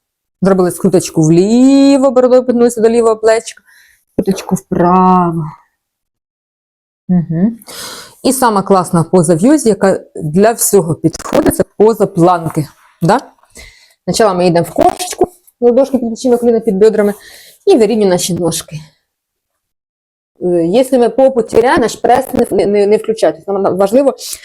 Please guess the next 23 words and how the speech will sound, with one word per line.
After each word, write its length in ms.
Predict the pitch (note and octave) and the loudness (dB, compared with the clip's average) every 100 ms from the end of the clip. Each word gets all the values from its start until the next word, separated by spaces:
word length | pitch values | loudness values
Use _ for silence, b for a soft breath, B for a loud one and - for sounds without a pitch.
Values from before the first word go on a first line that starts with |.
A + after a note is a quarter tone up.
| B _ | B _
попу 220 | A3+ G3+ | 0 2
держати 320 | D#3 E3+ E3 F3+ | 0 0 -2 0
на 80 | |
вісу, 320 | F3+ F#3+ F4+ F4+ | 0 2 0 2
да? 220 | G3+ - B B B _ _ _ _ _ _ _ _ _ _ _ _ _ - | 0 -4 B B B _ _ _ _ _ _ _ _ _ _ _ _ _ 0
І 180 | F#4+ F#4+ - | 0 0 0
бачки 560 | G3+ G3 - - - | -2 -2 -6 -2 0
отак. 240 | D#3 D#3+ - B B B _ _ _ _ | 0 -2 -6 B B B _ _ _ _
Бокову 420 | E3+ G3+ G#3 F3 | -2 0 0 0
планочку 500 | F3 F3 E3 E3 - | 0 -2 -2 -6 -6
зробили. 560 | F3 F#3+ G#3 A#3+ E4+ - _ _ _ _ _ - | -2 2 2 2 0 -6 _ _ _ _ _ -2
Угу. 400 | F#3+ F3 G3 C#4 - _ _ - | 0 2 2 0 -6 _ _ -2
На 260 | G3+ F#3+ | 0 2
одну 260 | E3+ E3 E3 | 0 0 -2
с-, 100 | E3 - _ _ | -6 -16 _ _
сторону. 460 | - - B3+ C#4 D4+ B B B - | -6 2 2 2 -2 B B B 0
І 80 | D4 | 0
бокову 300 | A#3+ G3 G#3 | 2 0 2
планочку 560 | G3 G3+ - - - | 0 0 -2 -4 -2
на 40 | F3 | 0
другу 240 | F3+ E3+ | 2 0
сторону 400 | - E3+ E3 E3 | -2 0 0 0
зробили. 380 | E3 D#3 E3+ | 0 0 0